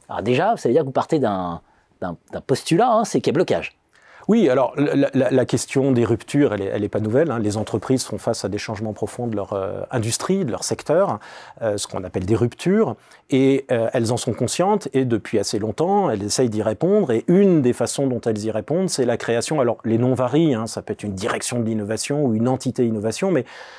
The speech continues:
Speaker 2: l'idée de dire on va créer une entité qui soit spécifiquement en charge, euh, de créer des ruptures, c'est-à-dire en fait des,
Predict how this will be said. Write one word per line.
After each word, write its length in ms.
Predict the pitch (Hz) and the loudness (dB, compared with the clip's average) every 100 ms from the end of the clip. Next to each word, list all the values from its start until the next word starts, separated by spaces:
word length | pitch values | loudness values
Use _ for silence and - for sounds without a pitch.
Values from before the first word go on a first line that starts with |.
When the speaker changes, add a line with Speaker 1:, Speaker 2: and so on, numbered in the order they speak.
| - | -8
Speaker 2:
l'idée 300 | 110 123 160 | 0 2 4
de 120 | 165 127 | 4 4
dire 220 | 156 185 | 4 4
on 60 | |
va 140 | 127 117 | 4 2
créer 260 | - 175 | 2 4
une 160 | 151 139 | 4 4
entité 500 | 131 - 117 165 208 131 - - | 0 -2 2 4 4 2 -6 -4
qui 120 | 160 | -4
soit 300 | - 160 147 | 0 0 0
spécifiquement 800 | - - 208 202 - 165 - 147 | -2 -2 0 0 -2 -2 -2 0
en 40 | |
charge, 440 | - 127 170 160 113 - - - | 0 0 0 0 -6 -10 -20 -6
euh, 300 | 113 113 113 | -4 -2 -2
de 140 | 110 131 | 0 -2
créer 280 | - 170 | 0 2
des 140 | 143 127 | 2 2
ruptures, 360 | 131 - 226 | 0 0 -2
c'est-à-dire 440 | - 120 110 139 156 | 0 -2 0 0 0
en 80 | 190 | 0
fait 280 | 143 156 | -2 -2
des, 440 | 107 95 104 98 | -4 -4 -6 -6